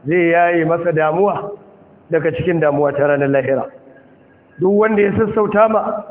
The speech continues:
wanda ke cikin tsanani, Allah Ta'ala zai sassauta masa a duniya da lahira. Duk wanda ya sitirce musulmi, ya rufa masa asiri, Allah zai rufa masa asiri duniya da lahira."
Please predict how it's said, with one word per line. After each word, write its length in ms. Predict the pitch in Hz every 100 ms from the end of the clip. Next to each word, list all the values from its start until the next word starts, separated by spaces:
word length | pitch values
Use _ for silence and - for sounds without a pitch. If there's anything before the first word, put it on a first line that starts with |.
| - - - -
wanda 360 | 196 220 220 202
ke 260 | 214 202 -
cikin 300 | 202 226 220
tsanani, 640 | 226 233 233 233 233 233 - - - - -
Allah 260 | 165 180 165
Ta'ala 680 | 156 180 180 180 160 - - - - -
zai 380 | 131 180 175 147
sassauta 1000 | 180 180 - 180 170 175 180 - 180 185 185
masa 320 | 202 202 151 135 - - - -
a 80 | 165
duniya 380 | 160 170 165 151
da 80 | 143
lahira. 380 | 143 135 127 - - - - - - - _ _
Duk 140 | 127 175
wanda 360 | 170 185 180 170
ya 100 | 170
sitirce 440 | 185 - 170 - 185
musulmi, 640 | 175 170 170 185 196 - - - - _
ya 140 | 139 190
rufa 260 | 202 185 185
masa 320 | 202 190 180
asiri, 500 | 220 214 214 - - - - - _ -
Allah 440 | 156 170 165 160 156
zai 200 | 170 160
rufa 320 | 165 165 160
masa 300 | 156 160 165 143
asiri 340 | - 160 156
duniya 320 | 156 156 151
da 80 | 143
lahira." 360 | 139 135 139